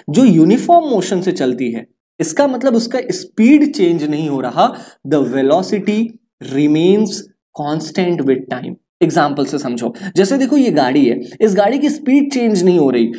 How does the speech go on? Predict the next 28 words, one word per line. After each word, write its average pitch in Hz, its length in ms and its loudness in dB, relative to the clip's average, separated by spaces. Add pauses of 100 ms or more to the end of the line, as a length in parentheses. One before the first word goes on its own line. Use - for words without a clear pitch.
(200)
एक 320 260 2
ही 285 280 6
स्पीड 208 400 -2
से 208 200 -2
ये 185 120 6
गाड़ी 160 400 2 (180)
हर 202 180 -2
जगह 143 360 0
जा 120 220 -6
रही 123 300 -8
है। - 80 -10 (540)
मान 170 180 2
लो 214 360 0
एक 185 220 4
घंटे 175 420 0
में 180 280 -2
इस 151 180 -2
गाड़ी 143 340 2
ने 170 120 0
बीस 196 300 -2
किलोमीटर 190 480 2
कवर 135 320 -2
किया, 151 540 0 (300)
तो 247 60 0 (220)
अगले 143 380 2 (200)
एक 214 240 0
घंटे 156 460 2
में 170 420 0